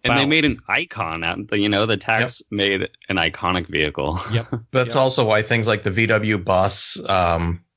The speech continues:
Speaker 2: you know, there, there's a lot of early ones, but not a lot after, like, the mid sixties.
Speaker 1: Yeah.
Speaker 2: There are some, they sold them, but they got very much more expensive.
Speaker 1: Yeah.
Speaker 2: And, like, the V W Vanagons and all those were always super expensive.
Speaker 1: Yeah.
Speaker 2: Um,
Speaker 1: So I don't know anything about politics,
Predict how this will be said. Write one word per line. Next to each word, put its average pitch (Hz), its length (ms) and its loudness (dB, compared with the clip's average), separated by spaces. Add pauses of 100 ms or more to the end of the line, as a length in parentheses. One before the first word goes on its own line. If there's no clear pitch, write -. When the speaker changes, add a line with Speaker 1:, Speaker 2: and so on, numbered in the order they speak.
(140)
Speaker 2:
you 113 160 0
know, 117 140 2
there, 113 280 2
there's 110 220 0
a 120 40 2
lot 107 140 4
of 110 60 -4
early 113 380 2
ones, 123 320 2
but 107 200 -2
not 101 240 0
a 98 60 -2
lot 95 320 2
after, 98 340 -2
like, 92 200 -2
the 98 80 -4
mid 92 220 0
sixties. - 720 -2 (220)
Speaker 1:
Yeah. 90 140 0
Speaker 2:
There 101 100 4
are 92 120 2
some, 107 500 0
they 98 140 -2
sold 95 300 -2
them, 147 160 0
but - 100 -4
they 92 100 0
got 95 180 -4
very 98 260 -2 (100)
much 98 220 -2
more 101 140 0
expensive. 101 680 -2 (360)
Speaker 1:
Yeah. 90 80 -2
Speaker 2:
And, 110 100 4
like, 101 140 0
the 101 80 -4
V 113 160 0
W 110 300 2
Vanagons 101 680 0
and 101 80 2
all 101 120 2
those 104 220 2
were 98 160 0
always 98 260 2
super 101 380 0
expensive. 107 720 -2 (480)
Speaker 1:
Yeah. 90 280 2
Speaker 2:
Um, 85 120 -6 (840)
Speaker 1:
So 147 340 2
I 165 80 2
don't 202 140 -2
know 156 160 2
anything 135 240 0
about 90 240 0
politics, 80 600 -4